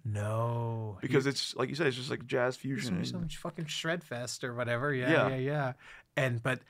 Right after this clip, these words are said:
Speaker 1: I feel like just, even though they're, they're not present on the whole record, having, I think it's the, I think it's the vocals and the way that they're used in this sort of, like, ethereal
Speaker 2: Mm-hmm.
Speaker 1: way, atmospheric way that sends this record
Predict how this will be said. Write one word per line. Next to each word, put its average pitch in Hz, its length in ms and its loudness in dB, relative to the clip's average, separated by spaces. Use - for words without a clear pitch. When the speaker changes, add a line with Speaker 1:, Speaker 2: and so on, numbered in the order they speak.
Speaker 1:
I 135 140 4
feel 139 260 0
like 127 200 0
just, - 240 -4
even 160 240 4
though 180 140 4
they're, 160 180 2
they're 143 160 2
not 139 240 0
present 131 340 0
on 120 120 0
the 104 80 -2
whole 98 220 -4
record, 143 500 -2
having, 117 1000 0
I 131 100 2
think 143 240 0
it's - 180 -2
the, 113 340 -2
I 113 80 -6
think 127 180 -2
it's 113 100 -2
the 117 120 0
vocals 104 800 -4
and 117 140 0
the 110 80 0
way 120 360 2
that 117 180 -2
they're 113 160 -2
used 101 500 -6
in 120 120 -2
this 117 120 -2
sort 120 180 -4
of, 107 120 -6
like, 113 240 -8
ethereal 117 1040 -2
Speaker 2:
Mm-hmm. 131 300 -2
Speaker 1:
way, 113 720 -2
atmospheric 113 720 -4
way 110 220 0
that 110 200 -4
sends 107 320 -2
this 107 200 -6
record 104 320 -6